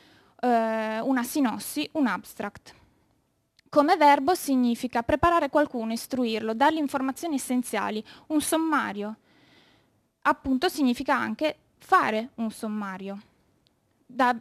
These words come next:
da brief e briefing si, eh, dà il nome a quella riunione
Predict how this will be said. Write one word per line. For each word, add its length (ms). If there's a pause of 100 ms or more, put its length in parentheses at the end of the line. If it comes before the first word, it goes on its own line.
da 240
brief 420
e 120
briefing 520 (460)
si, 460
eh, 320
dà 160
il 80
nome 440
a 200
quella 380
riunione 640